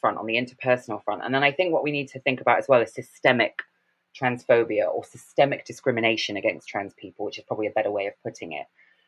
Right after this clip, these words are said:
And that is unfortunately embedded into public life because of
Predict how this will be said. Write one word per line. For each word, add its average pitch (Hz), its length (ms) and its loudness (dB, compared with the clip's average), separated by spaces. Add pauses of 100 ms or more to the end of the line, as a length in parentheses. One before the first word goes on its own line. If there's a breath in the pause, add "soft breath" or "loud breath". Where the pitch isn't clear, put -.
(180)
And 143 100 0
that 170 160 8
is 135 80 -2
unfortunately 131 600 0
embedded 113 680 4
into 107 600 -4
public - 260 -2
life 92 460 -2
because 135 360 -4
of 110 360 4